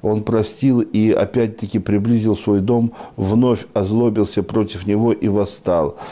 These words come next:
Конечно, э, поэтому Давид дает очень удивительные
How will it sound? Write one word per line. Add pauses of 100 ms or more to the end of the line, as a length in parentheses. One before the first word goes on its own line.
(200)
Конечно,
э,
поэтому
Давид
дает
очень
удивительные